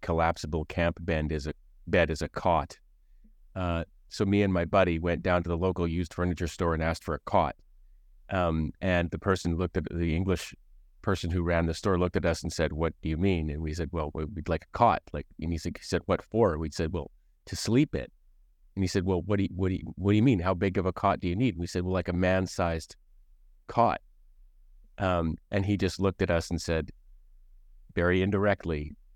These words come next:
"This isn't that kind of store." Um, so for anyone watching or listening, a cot in the U K means, like, a baby crib. <laughs>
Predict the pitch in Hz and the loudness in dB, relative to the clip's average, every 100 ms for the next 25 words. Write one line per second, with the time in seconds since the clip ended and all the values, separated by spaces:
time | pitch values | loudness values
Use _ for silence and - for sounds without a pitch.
0 | - - - - 101 110 95 90 90 - | -20 -20 -16 -6 -2 0 2 2 2 2
1 | - 87 80 - - 92 78 58 - - | 0 0 0 -6 -4 -2 -2 -6 -16 -20
2 | - - _ - _ - - - 98 87 | -20 -20 _ -20 _ -20 -20 -8 -2 0
3 | 82 85 85 _ - - - 95 104 104 | 0 -2 -4 _ -20 -20 -2 2 4 4
4 | 98 90 85 - - - _ 110 107 107 | 4 4 0 -4 -20 -20 _ 4 4 2
5 | 95 95 113 - 101 87 85 - - _ | 2 2 0 0 -2 0 -2 -4 -8 _
6 | - 110 101 95 90 87 - 87 85 - | 2 6 6 4 0 -2 -2 -2 -2 2
7 | 127 117 95 90 87 87 90 82 85 - | 2 2 2 2 2 0 -2 -2 -4 -2
8 | 92 90 87 - 82 76 - - - 123 | 0 2 0 -2 -4 -4 -10 -18 -8 -8